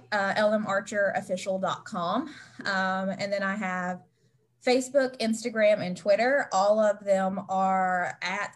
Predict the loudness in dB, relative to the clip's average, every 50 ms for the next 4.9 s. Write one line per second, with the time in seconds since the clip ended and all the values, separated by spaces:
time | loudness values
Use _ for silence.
0 | -4 -2 0 2 2 0 0 -2 -2 -2 -2 -2 -2 -2 -2 0 0 0 0 4
1 | 6 6 4 4 0 -10 -12 -12 -12 -14 -18 _ _ _ _ _ _ _ _ _
2 | _ _ _ _ -2 0 2 2 2 0 -2 0 2 4 4 6 4 4 4 4
3 | 2 2 2 2 2 0 2 2 2 2 0 -2 -6 -2 0 0 0 0 -2 -4
4 | -4 -4 -4 -4 0 2 2 2 2 4 4 4 4 4 2 0 0